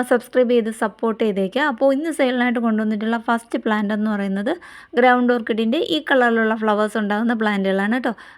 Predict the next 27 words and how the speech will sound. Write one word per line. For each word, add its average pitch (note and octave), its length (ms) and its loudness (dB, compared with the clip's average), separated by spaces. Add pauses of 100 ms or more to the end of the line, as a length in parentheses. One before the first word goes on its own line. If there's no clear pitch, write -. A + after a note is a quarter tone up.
(160)
റേറ്റ് C4 320 4
വരുന്നത് A#3+ 400 0 (280)
അറുപത് A#3 380 2
രൂപയാണ്. G#3 440 0 (100)
ഫ്ലവേഴ്സ് A#3 500 -2
കാണത്തില്ല. G#3 560 0 (640)
അടുത്ത C#4 300 2
സെയിലിനായിട്ട് A#3 500 4
കൊണ്ടുവന്നിട്ടുള്ളത് A3 680 2 (120)
തെച്ചിയുടെ C4+ 460 2
തന്നെ A#3+ 220 2
ഒരു A3 140 0
വെറൈറ്റിയാണ്. G#3+ 580 0 (140)
മിനിയേച്ചർ B3+ 540 2
തെച്ചിയാണ്. A3 560 0
വൈറ്റ് A#3 280 0
കളറിൽ B3+ 400 0
ഫ്ലവർ G#3+ 300 -2
ഉണ്ടാകുന്ന A#3 380 2 (480)
ഈ - 20 6 (100)
വലിപ്പത്തിലുള്ള B3+ 580 0 (100)
തൈകൾക്ക് A3+ 460 0
റേറ്റ് A3+ 340 -2
വരുന്നത് A3+ 340 -2 (120)
നാൽപത്തിയഞ്ച് G#3+ 920 -2
രൂപയാണ്. G3 500 -4 (520)
അടുത്ത C4+ 400 0